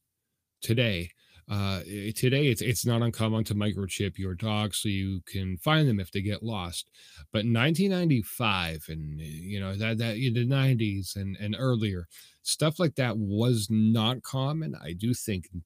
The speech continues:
nanotechnology existed then. I don't think the vast majority was aware of it. Uh, but, uh, he, he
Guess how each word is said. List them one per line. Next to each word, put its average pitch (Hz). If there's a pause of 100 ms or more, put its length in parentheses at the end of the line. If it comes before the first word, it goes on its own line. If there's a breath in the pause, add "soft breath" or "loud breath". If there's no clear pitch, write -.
(140)
nanotechnology 117
existed 127
then. 139 (140)
I 92
don't 98
think 101
the 92
vast 92
majority 98
was 98 (140)
aware 107
of 95
it. 151 (800 loud breath)
Uh, 104 (1500 loud breath)
but, 131
uh, 131
he, 156
he 127